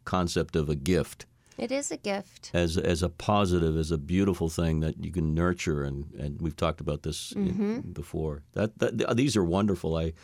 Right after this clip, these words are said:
Speaker 2: Yeah.
Speaker 1: I look forward to, uh, perhaps hearing from the, uh, folks who designed
Speaker 2: Yeah,
Speaker 1: these.
Speaker 2: I can always ask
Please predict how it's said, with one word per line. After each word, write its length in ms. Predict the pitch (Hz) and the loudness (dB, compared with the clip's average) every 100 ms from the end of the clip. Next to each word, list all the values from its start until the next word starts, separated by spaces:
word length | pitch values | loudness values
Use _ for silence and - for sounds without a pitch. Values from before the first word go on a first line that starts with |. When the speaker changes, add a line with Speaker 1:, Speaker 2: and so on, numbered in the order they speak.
| 220 | -10
Speaker 2:
Yeah. 300 | 220 214 214 | -4 -4 0
Speaker 1:
I 60 | 98 | 4
look 220 | 104 - | 2 2
forward 420 | 107 - 101 87 | 2 6 4 4
to, 440 | 98 92 90 90 87 | 2 4 6 4 2
uh, 40 | |
perhaps 400 | 87 87 90 - | 2 2 0 0
hearing 280 | 98 95 90 | 2 2 2
from 300 | - 85 82 | 2 2 2
the, 240 | 80 80 | 2 0
uh, 120 | 78 78 | -2 -4
folks 320 | - 85 - | -2 -2 -2
who 100 | 82 | -4
designed 340 | 80 78 85 | -2 0 2
Speaker 2:
Yeah, 280 | 214 240 220 | 4 4 4
Speaker 1:
these. 60 | - | 2
Speaker 2:
I 100 | 190 | 0
can 280 | 185 214 202 | 0 0 0
always 440 | - 185 226 233 | 2 2 2 0
ask 480 | 190 156 160 - - | 0 0 -2 -8 -10